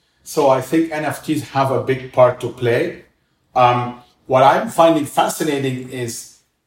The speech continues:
the type of art that's proliferating in N F Ts and what's being bought and sold, because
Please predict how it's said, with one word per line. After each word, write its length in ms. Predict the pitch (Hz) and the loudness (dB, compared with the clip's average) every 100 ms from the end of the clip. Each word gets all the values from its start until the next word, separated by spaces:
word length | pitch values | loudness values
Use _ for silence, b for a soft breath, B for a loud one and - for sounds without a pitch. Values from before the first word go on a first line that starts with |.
| _ _ _ _ _ _ - | _ _ _ _ _ _ -4
the 300 | 143 - - | -2 -2 -8
type 400 | - 180 226 - | -2 0 0 0
of 120 | 143 | -2
art 360 | 135 127 131 127 | 0 2 2 2
that's 120 | 123 | -6
proliferating 760 | - 123 - - 156 - 139 123 | -12 -14 -14 -8 -6 -2 -2 -2
in 120 | 117 | -2
N 140 | 123 | -2
F 200 | 123 107 | -2 -6
Ts 420 | - 123 113 - b b b - | -6 -4 -4 -8 b b b -6
and 160 | 143 | 0
what's 180 | 139 139 | 2 2
being 200 | 131 127 | 0 0
bought 200 | 127 127 | 0 0
and 100 | 117 | -2
sold, 440 | - 220 196 135 | 0 2 4 2
because 480 | 131 - 127 - - | -4 -4 -4 -4 -14